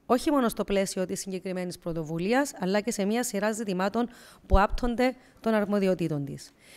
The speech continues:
Με τις πολύπλευρες της δράσεις επιχειρεί να μας κάνει να αλλάξουμε παγιωμένες, λαθασμένες συμπεριφορές και γι' αυτό χρειάζεται το σεβασμό, αλλά και τη δική μας συνεισφορά.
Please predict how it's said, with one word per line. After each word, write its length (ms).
Με 160
τις 200
πολύπλευρες 800
της 340
δράσεις 500
επιχειρεί 400
να 100
μας 180
κάνει 240
να 80
αλλάξουμε 560
παγιωμένες, 760
λαθασμένες 680
συμπεριφορές 760
και 120
γι' 60
αυτό 220
χρειάζεται 460
το 100
σεβασμό, 600
αλλά 180
και 100
τη 80
δική 280
μας 160
συνεισφορά. 600